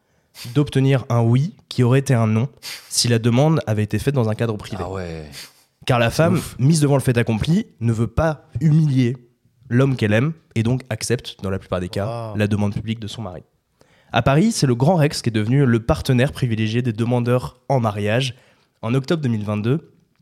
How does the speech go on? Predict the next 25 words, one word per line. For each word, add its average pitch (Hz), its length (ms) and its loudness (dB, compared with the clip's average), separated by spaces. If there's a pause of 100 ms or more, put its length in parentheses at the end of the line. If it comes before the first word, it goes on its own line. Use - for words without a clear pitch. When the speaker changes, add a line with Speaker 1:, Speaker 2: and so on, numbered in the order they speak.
(320)
Speaker 1:
un 120 100 0
jeune 143 200 0
couple 160 240 -2
part 127 300 -2
voir 135 280 0
Le 104 100 -2
Seigneur 131 280 -2
des 110 160 -4
Anneaux. 90 180 -6 (600)
Entre 123 240 0
deux 156 240 0
spots 151 240 -2
publicitaires, 107 580 -2
une 113 100 0
vidéo 131 260 2
est 123 60 2
diffusée. 110 640 -2 (120)
La 110 120 0
vidéo 107 220 0
s'achève 139 440 0
par 98 240 -2
un « 127 160 -4 (320)
Romy, 123 560 2 (300)
veux-tu 120 400 0
m'épouser ? » 107 520 -2